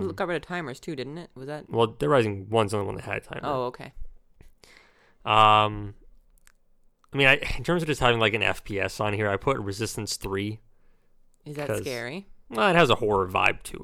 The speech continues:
Speaker 2: it. You, you know, you're shooting aliens.
Speaker 1: Yes.
Speaker 2: It's different than, like, ki-, you're not gonna put Killzone on the list.
Speaker 1: I was
Speaker 2: Killzone
Speaker 1: gonna
Speaker 2: isn't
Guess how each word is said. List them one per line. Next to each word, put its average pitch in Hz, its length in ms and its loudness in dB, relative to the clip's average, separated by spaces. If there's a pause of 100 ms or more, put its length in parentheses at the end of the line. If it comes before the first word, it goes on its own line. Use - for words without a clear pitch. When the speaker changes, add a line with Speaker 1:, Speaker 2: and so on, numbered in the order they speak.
Speaker 2:
it. - 180 -12
You, - 260 -12
you 127 60 -8
know, 117 100 -8
you're 117 100 -10
shooting 123 260 -8
aliens. 123 400 -2
Speaker 1:
Yes. - 80 -4
Speaker 2:
It's 131 180 0
different 147 220 0
than, 110 100 2
like, 98 260 -4
ki-, 120 220 -8
you're 135 120 -2
not 120 60 2
gonna 110 80 -4
put 101 140 -8
Killzone 104 340 2
on 101 80 -6
the 110 60 -6
list. - 240 -8
Speaker 1:
I 175 80 4
was 208 100 4
Speaker 2:
Killzone - 40 -2
Speaker 1:
gonna 233 140 0
Speaker 2:
isn't - 420 -8